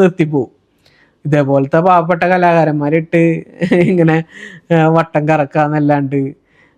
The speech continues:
ആ, അത് അവിടെ തുച്ഛമായ ശമ്പളത്തിൽ ജോലി ചെയ്യുന്ന കുറേ കലാകാരന്മാരുണ്ട് ട്ടാ. ഒരു ആറ് മാസമൊക്കെ ശമ്പളം കിട്ടാത്തവരും ഉണ്ട്. പക്ഷെ അവർക്ക് പേടിയാണ്, പുറത്ത് വന്ന്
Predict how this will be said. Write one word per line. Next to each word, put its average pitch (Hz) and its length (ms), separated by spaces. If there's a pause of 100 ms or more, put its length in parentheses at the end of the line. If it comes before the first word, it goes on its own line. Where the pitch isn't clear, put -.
(200)
ആ, 156 80 (420)
അത് 156 160 (140)
അവിടെ 202 200 (140)
തുച്ഛമായ 220 400 (100)
ശമ്പളത്തിൽ 196 340 (120)
ജോലി 185 160
ചെയ്യുന്ന 175 260
കുറേ 175 160 (160)
കലാകാരന്മാരുണ്ട് 143 800
ട്ടാ. 113 100 (600)
ഒരു 156 140
ആറ് 151 180
മാസമൊക്കെ 156 400
ശമ്പളം 147 380
കിട്ടാത്തവരും 147 680
ഉണ്ട്. 135 140 (880)
പക്ഷെ - 160
അവർക്ക് 143 260
പേടിയാണ്, 147 640 (560)
പുറത്ത് 143 320
വന്ന് 143 180